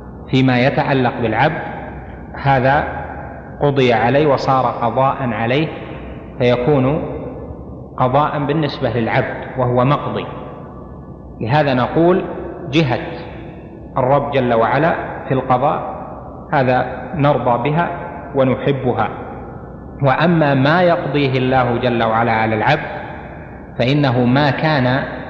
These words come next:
من المعايب، من المعاصي والآثام التي تقع منه،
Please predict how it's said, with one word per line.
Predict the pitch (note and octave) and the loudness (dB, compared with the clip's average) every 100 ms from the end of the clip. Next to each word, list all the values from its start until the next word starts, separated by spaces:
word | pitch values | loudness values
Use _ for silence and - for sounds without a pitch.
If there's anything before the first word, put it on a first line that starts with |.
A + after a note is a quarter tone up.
| - - - - - - - - | -12 -12 -14 -14 -16 -16 -14 -4
من | B2 B2 | 0 2
المعايب، | A#2+ A#2 G#2+ C3+ B2 C3+ - - - - - - - - - - - | 4 2 4 4 4 2 -2 -8 -10 -12 -12 -14 -16 -16 -14 -12 -8
من | |
المعاصي | G#2 G2+ G#2 C3 B2+ - A#2+ - - | -4 0 2 2 0 -2 -4 -6 -4
والآثام | A2+ G#2+ B2 G#2 - B2+ B2+ A#2+ - - B2+ | -4 -2 -4 -4 0 2 2 -2 -6 -8 -2
التي | A#2 A#2 A2+ | -2 -2 -2
تقع | C3+ B2+ A#2 | 0 2 2
منه، | G#2 B2+ B2+ | 2 2 2